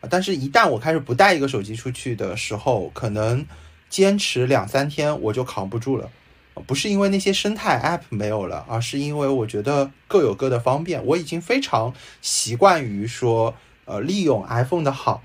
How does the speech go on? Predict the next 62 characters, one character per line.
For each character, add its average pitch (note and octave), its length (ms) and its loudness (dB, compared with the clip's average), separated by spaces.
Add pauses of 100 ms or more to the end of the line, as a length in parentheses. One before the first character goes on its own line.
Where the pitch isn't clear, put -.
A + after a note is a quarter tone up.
和 G2+ 520 -2
这 C3 120 -4
个 A2 120 -6
安 D3+ 180 0
卓 C3+ 160 2
的 G#2+ 80 0
好， - 240 -6 (380)
然 G#2+ 120 -2
后 A#2 140 2
去 A#2+ 260 -4
做 A#2 300 2
很 - 160 -6
多 G2+ 160 -2
的 A2 100 2
东 A2 200 0
西。 D3 180 -8 (300)
而 - 120 2
且 E3+ 140 0
呢， C#3+ 140 0 (160)
不 A#3+ 100 -6
得 D3+ 120 6
不 C#3 120 -4
说， D3 320 2 (320)
呃， G2+ 600 -4
如 C3 160 2
果 C3 180 6
只 A#2+ 200 2
有 F#3 160 10
一 C#3+ 120 -2
台 F2+ 220 -8
的 G2 100 -8
话， - 260 -6
我 A2+ 140 0
一 G#2 100 -4
定 F3+ 220 -2
会 F3+ 140 2
选 F2+ 220 -6
择 F2 300 -10 (640)
iPhone。 A#2 380 2 (460)
原 A2+ 260 4
因 E3+ 120 2
是 E3+ 200 0
因 C#3 200 -2
为 C3 120 0
它 C3+ 160 0
的 C#3+ 120 0
整 G#2+ 140 -6
个 G2 100 -6
生 C#3+ 220 0
态 E3+ 340 0
和 - 180 -6
系 D#3+ 180 -4
统 G2 260 -6
的 - 320 -10
这 - 120 -4
个 C3+ 100 2
体 - 220 -10
系， - 260 -8 (380)
这 C#4 160 6
个 A2+ 140 2
是 - 200 -2
我 G#2+ 500 -2